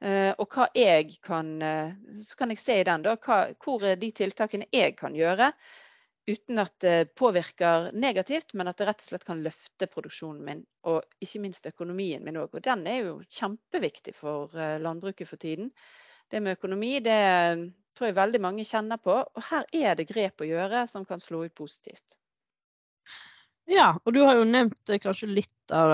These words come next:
Speaker 2: de grepene, men hva tenker du er det viktigste for sånn konkret grep en vestlandsbonde kan gjøre? Har du noen ideer rundt det?
Speaker 1: Ja, jeg har jo noen, eh, jeg har jo selvfølgelig noen tanker om det, eh, og jeg nevnte jo litt, sant?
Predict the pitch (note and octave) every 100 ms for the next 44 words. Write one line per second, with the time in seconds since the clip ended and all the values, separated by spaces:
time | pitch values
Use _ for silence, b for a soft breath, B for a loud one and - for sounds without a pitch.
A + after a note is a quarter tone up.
0 | D3+ F3 E3+ C#3+ - E3 E3 D#3+ D3+ D3+
1 | D3 G#3 G#3 A#3 A#3 A#3+ A3 B3+ A#3+ G#3+
2 | F#3+ G3+ - A3 G#3 F#3+ - C#3+ - E3+
3 | D3+ D3 - G3 F#3 - F3+ - - C3+
4 | - _ - - _ _ _ - F3 D3
5 | - E3 D#3 D#3+ D#3 - - E3+ - D#3+
6 | D3 D3+ D3 C#3+ D#3 C#3 - _ _ E3+
7 | E3+ D#3+ D#3+ D3 E3+ E3+ D3+ D3+ D#3+ E3+
8 | B3+ A3 B B _ B B B B B
9 | B B B B B B _ _ _ -
10 | - G#2 D#3 F#3 E3+ E3 E3+ E3+ E3 E3
11 | E3+ - B3 A#3 A3+ G3 B3+ G#3 F3 F3
12 | E3+ E3+ E3+ G3 E3+ E3+ F3 E3 - F#3
13 | F3+ F3 F3 E3+ F3+ F#3 F#3 G3+ - G#3
14 | F3 - - E3 G3